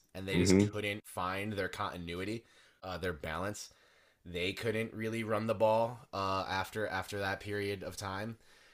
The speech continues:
Speaker 1: Uh, and it, it was like, I don't know, it looked, it looked like they were, like, going through, uh, it looked kinda even like the, not to make this comparison, but it looked, they looked like the, they did the, in the Georgia game at the beginning of the year, where just <laughs> nothing was really working, and they were just scrambling, and it's,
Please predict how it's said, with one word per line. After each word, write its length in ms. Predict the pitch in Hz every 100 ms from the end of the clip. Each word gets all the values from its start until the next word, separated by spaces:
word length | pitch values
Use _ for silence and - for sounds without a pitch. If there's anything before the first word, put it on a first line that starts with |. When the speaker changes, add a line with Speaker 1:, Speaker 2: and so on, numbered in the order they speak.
| -
Speaker 1:
Uh, 380 | 90 90 87 85 95
and 520 | 95 95 95 90 85 - -
it, 120 | 101 104 98
it 60 | 113
was 280 | 113 110 92
like, 360 | 110 107 - -
I 80 |
don't 120 | 120 120
know, 60 |
it 100 | 110
looked, 200 | 127 127
it 140 | 127 120
looked 260 | 117 131
like 140 | 131 -
they 100 | 123
were, 140 | 127
like, 240 | 117 - - 87 69 110 101
going 300 | 110 110 120
through, 380 | 120 120 117 120
uh, 220 | 107 107 104
it 80 | 117
looked 220 | 127 -
kinda 260 | 127 135
even 180 | 127 135
like 120 | 135 147
the, 80 |
not 260 | 113 113 120
to 180 | 135 120
make 280 | 104 107 -
this 140 | 110
comparison, 460 | 117 107 110 127 107
but 80 | 107
it 60 |
looked, 260 | 98 104 _ -
they 120 | 104
looked 260 | 107 110 -
like 180 | 113 -
the, 260 | 113 110 80 -
they 140 | 95 107
did 240 | 107 104
the, 400 | 110 107 104 104
in 100 | 104
the 100 | 110
Georgia 340 | 95 104 117 107
game 260 | 90 78
at 60 | 80
the 80 | 85
beginning 300 | 85 85 82
of 80 | 76
the 80 |
year, 260 | 80 78 73 - - - _ -
where 100 | 98
just 260 | 90 - - - - -
<laughs> 300 | - - -
nothing 520 | 131 147 - 165 160
was 180 | 151 135
really 220 | 151 156
working, 440 | 135 165 - 107
and 160 | 101 104
they 100 | 110
were 120 | 117
just 240 | 117 110
scrambling, 640 | - 113 143 113 87 82 85
and 360 | 92 92 87
it's, 200 | 92 -